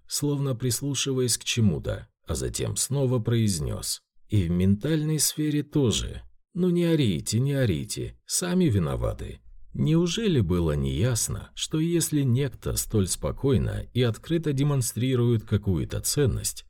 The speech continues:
скорее всего, он способен ее защитить? Впрочем, да, вам непонятно.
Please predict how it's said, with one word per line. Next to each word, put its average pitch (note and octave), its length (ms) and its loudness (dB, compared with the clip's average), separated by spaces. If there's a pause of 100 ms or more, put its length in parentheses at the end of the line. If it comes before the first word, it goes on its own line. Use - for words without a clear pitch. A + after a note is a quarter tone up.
скорее A#1+ 440 -2
всего, B2+ 500 2
он D#3+ 160 0
способен C3+ 640 0
ее G#2 260 2
защитить? - 760 -4 (180)
Впрочем, E3 760 0
да, A#1+ 360 -4 (220)
вам E3 480 0 (120)
непонятно. B2+ 1000 0